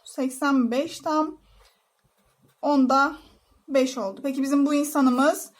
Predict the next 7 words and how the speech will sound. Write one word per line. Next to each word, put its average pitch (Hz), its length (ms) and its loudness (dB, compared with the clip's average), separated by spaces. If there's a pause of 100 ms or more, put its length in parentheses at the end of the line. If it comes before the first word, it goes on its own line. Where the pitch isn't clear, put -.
(200)
seksen 269 420 0
beş 285 180 0
kilodan 226 360 -4
fazla 247 320 0
olduğu 247 320 4
için 311 540 -2 (840)
asansöre 277 800 0